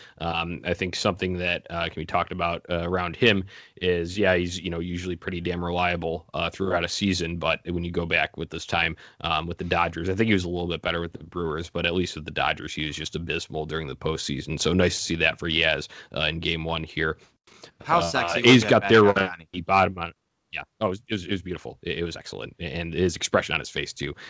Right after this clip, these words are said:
Speaker 1: was awesome. He's like, "Yeah, I fucking got that one." Uh, that's literally what he, <laughs> that's what he's saying to himself in his head. So, um, and then,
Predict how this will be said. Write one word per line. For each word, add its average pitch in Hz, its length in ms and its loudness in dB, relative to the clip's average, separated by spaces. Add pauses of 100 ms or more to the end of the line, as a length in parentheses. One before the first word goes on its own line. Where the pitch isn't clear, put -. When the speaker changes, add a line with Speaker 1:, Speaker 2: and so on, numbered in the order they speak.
(100)
Speaker 1:
was 85 100 -4
awesome. 64 240 -2
He's 76 140 -8
like, - 120 -14
"Yeah, - 300 -4
I - 80 -4
fucking - 380 -8
got - 180 -4
that 71 260 -4
one." 50 240 -12 (160)
Uh, 76 120 -6
that's 78 320 -4
literally 69 260 -2
what - 160 -10
he, 95 180 -4
<laughs> - 60 -6
that's 104 160 4
what 101 100 4
he's 85 160 -4
saying 85 280 0
to 73 80 -6
himself 80 520 -8
in - 80 -16
his 73 160 -12
head. - 300 -6
So, - 300 -8 (340)
um, 73 480 -4 (500)
and 120 100 4
then, 107 220 8